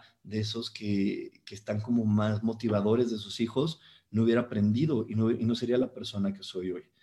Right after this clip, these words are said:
Y, y no, y no lo digo de la manera de resignación, lo digo desde mi completa y total gratitud,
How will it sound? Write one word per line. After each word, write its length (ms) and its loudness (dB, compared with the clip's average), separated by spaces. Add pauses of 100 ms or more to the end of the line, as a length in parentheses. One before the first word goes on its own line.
(260)
Y, 340 2
y 160 2
no, 300 4
y 80 2
no 160 4
lo 100 2
digo 260 2
de 80 4
la 100 2
manera 360 2
de 140 0
resignación, 760 -6 (360)
lo 120 0
digo 540 4
desde 240 0
mi 140 4
completa 500 -2
y 60 -2
total 340 -4
gratitud, 600 -6